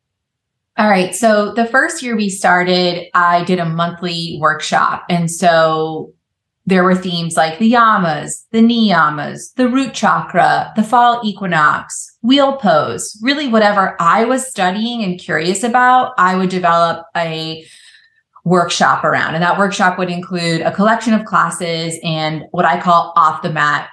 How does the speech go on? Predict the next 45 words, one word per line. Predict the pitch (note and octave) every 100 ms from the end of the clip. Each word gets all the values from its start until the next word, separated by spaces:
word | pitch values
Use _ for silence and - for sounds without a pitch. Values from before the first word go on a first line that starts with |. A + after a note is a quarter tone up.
| -
materials, | F3 - D3+ - - - -
which | G3+
is | A#3+ A3
usually | A3+ A3+
in | G#3
the | G3
form | F3 D#3+
of | D#3+
a | D#3+
workbook | D3+ D3+ - - D3 - D#3+
with | E3+ D#3+ F3+ E3+
journaling, | - F#3 F3+ F3 E3+ E3 E3 E3 _ _ -
contemplative, | F#3+ E3 F3 E3 D#3+ D#3+ D#3 D#3 D#3
reflective | F3+ E3+ D#3 - D#3+ D#3
style | - C#3 D3 C#3+
questions | D#3 C#3+ D3+ C#3 F3+ - - _ - A3
in | G3+
relation | F#3+ F3 E3+ F3 E3
to | - D#3+
the | D3 E3+
on | E3 D#3
the |
mat | D#3 C#3+ -
practice. | - - - - - -
So | C#4+
we | D4
can | - A3+
have | G3+ F#3
this | F#3 F3 F3 -
holistic | G#3 E3+ - E3+
experience, | D#3 - D3 - - - - -
right? | G3+ G#3 G#3 - _ - - - _
So | - C4
I |
did | C4 C#4
a |
year | A3 F3+ F#3+
of | G#3
that, | F#3+ - E3 G#3
and | F#3+ F#3
then |
I | F#3
got | F3+ E3
burnt | E3+ D#3 D#3+
out, | D3+ C3+